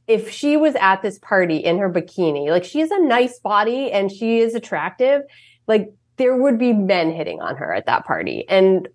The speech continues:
we're not seeing it because it's inconvenient for the plot, because she's supposed to be sort of desperately pining for him. And if there's men after her, then that counters that. Now he's gonna start to get jealous.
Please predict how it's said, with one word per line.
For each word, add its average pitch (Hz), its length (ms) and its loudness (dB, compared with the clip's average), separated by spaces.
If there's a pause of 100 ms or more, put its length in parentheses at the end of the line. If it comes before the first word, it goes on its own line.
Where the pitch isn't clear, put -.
(340)
we're 196 320 0
not 214 240 2
seeing 320 320 0
it 214 100 0
because 208 240 -4
it's 202 200 -6
inconvenient 208 880 0
for 185 120 -6
the 160 120 -4
plot, 190 460 0
because 165 240 -4
she's 190 240 -4
supposed 180 400 -2
to 180 80 -4
be 170 220 -2
sort 160 160 -8
of 151 140 -6
desperately 165 540 0
pining 151 440 -4
for 147 140 -6
him. 143 440 -2 (340)
And 180 120 0
if 180 100 -2
there's 185 260 0
men 185 300 0
after 220 340 -2
her, 170 220 -4
then 165 200 -2
that 165 220 -2 (140)
counters 202 400 -4
that. 156 180 0
Now 156 220 2
he's 269 300 0
gonna 175 180 2
start 127 300 -8
to 135 40 -12
get - 240 -6
jealous. 80 480 -6